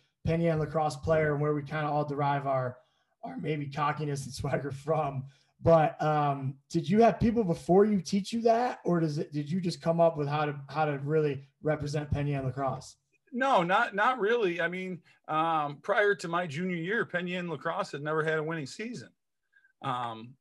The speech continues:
Speaker 2: you know, so, and, and the group of guys that I grew up with was, was a bit of a cast of characters. Uh, Johnny McKinnon and Chris Holly and Scotty Hansen.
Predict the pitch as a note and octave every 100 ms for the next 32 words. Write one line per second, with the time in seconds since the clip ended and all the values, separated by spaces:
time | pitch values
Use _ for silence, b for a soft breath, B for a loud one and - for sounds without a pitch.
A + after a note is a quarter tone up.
0 | _ D#3+ C#3 C#3 D#3 - D3+ D3 C#3 b
1 | D3 D#3+ E3 D#3+ C#3 G#3 F#3+ E3 E3+ F3
2 | D#3 D3 D3+ D#3+ D#3 D#3+ F#3+ D#3 C#3 B2+
3 | C#3 C#3 B2 - C#3+ C#3 D3 D#3 C#3 C3+
4 | D3+ C3 C3+ B2 C3+ A#2+ - A#2 A#2+ -
5 | b b b B2+ C#3+ C3+ C3 C3 D3 D3+
6 | D3+ C3 D#3 D3+ D3+ D3 B2+ A#2 D3+ -
7 | D3 D3 D3 D3 C#3+ B2 - F3 C#3+ C#3
8 | D3 D3 C3+ D3 C#3+